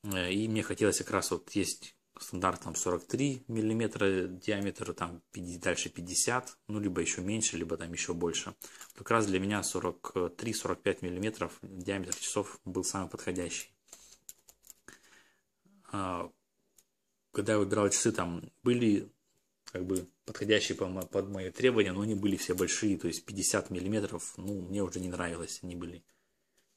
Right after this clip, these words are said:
для меня большие. А вот это вот, вот размер самый, самое оно. Э, в высоту, э, десять с небольшим миллиметров, то есть, ну, сантиметр. А, на циферблате вы видите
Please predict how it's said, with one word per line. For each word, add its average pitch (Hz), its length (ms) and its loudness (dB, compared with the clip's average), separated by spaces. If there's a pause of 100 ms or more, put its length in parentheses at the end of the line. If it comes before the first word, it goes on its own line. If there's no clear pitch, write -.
(580)
для 98 120 -10
меня 95 160 -4
большие. 87 500 -2
А - 20 -6
вот - 280 -10
это 113 180 -2
вот, - 160 -2
вот - 140 -6
размер 98 300 -2
самый, 92 460 0 (600)
самое 90 420 -4
оно. 87 260 -6 (800)
Э, 90 300 -6 (340)
в 95 160 -8
высоту, 104 680 2 (500)
э, 92 240 -2
десять 95 760 0
с - 160 -6
небольшим 98 760 2
миллиметров, 104 560 0
то - 120 -6
есть, - 180 -2
ну, 110 200 -2
сантиметр. 90 640 -4 (2500)
А, 95 300 -4
на 104 200 0
циферблате 104 640 2
вы 92 100 6
видите 90 520 0